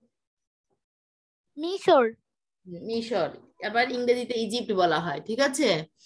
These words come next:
Speaker 2: খ্রিস্টপূর্ব পাঁচ হাজার থেকে বত্রিশ অব্দ পর্যন্ত, মানে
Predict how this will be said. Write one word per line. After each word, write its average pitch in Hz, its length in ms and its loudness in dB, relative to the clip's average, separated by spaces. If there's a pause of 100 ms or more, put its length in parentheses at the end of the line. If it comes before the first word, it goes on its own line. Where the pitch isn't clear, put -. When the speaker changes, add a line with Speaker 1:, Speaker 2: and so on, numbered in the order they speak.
(840)
Speaker 2:
খ্রিস্টপূর্ব 320 720 2 (200)
পাঁচ 262 220 4
হাজার 269 300 0
থেকে 269 280 -4
বত্রিশ 233 520 2
অব্দ 196 260 -2
পর্যন্ত, 165 440 -2
মানে 185 420 -2